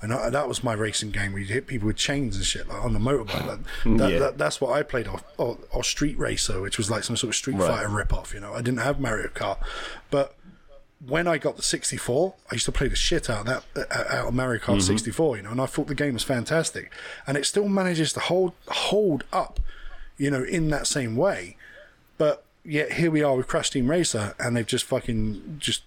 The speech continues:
Speaker 1: thrown as much bullshit, new characters, everything, all tied behind different editions, and,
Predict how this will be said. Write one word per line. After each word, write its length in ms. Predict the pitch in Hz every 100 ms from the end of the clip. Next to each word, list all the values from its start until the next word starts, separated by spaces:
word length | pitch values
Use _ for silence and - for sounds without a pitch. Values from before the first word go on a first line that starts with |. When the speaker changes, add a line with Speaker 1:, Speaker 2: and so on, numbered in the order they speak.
| -
Speaker 1:
thrown 680 | - - - 160 170 139
as 200 | 120 123
much 420 | 113 147 160 107 90
bullshit, 500 | 160 165 - 113 135
new 220 | 143 160
characters, 500 | - - 170 123 127
everything, 300 | 160 143 120
all 160 | - 180
tied 460 | - - 165 175 -
behind 420 | 143 156 131 117
different 300 | 165 151 131
editions, 520 | 127 160 - 117 101
and, 180 | 104 104